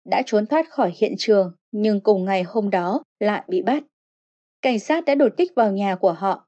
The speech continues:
và tịch thu các sách Pháp Luân Công, tài liệu thông tin, máy tính và máy in. Cả hai người phụ nữ đều bị giam tại trại giam huyện Tây Trù. Gia đình họ gần đây xác nhận, bà Phương bị kết án mười năm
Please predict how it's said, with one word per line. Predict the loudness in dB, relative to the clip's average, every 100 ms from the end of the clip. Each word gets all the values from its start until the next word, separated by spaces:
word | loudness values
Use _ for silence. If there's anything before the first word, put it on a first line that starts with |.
| -4
và | -2
tịch | -2 -4
thu | -2 0
các | 0 -2
sách | -2 0 0
Pháp |
Luân | 0 0 0
Công, | 0 0 -4 _ _ -4
tài | -2 2
liệu | 2 2
thông | 0 -4 -2
tin, | -2 -2 -4 _ _ -10
máy | -2 -2 0
tính | -2 -2 -4 _
và | -4 -4 -6
máy | -8 -4
in. | 0 0 0 _ _ _ _ _ _ _
Cả | -4 0
hai | 2 2
người | 4 2
phụ | 4 2
nữ | 4 4 2 0 -2
đều | 2 2
bị | 2 0
giam | 0 0 0 -4
tại | -4 -2
trại | -2 -4
giam | -2 -4 -4 0
huyện | 0 0
Tây | 0 -2
Trù. | 2 2 2 -4 _ _ _ _ _ _ _
Gia | 0 2
đình | 2 0
họ | 0 -2
gần | 0 -2 0
đây | -2 -2
xác | -2 -2
nhận, | 0 0 -2 _ _ _ -8
bà | -2 0
Phương | 0 4 4 6
bị | 2
kết | 2 2
án | 0 2
mười | 4 4
năm | 2 0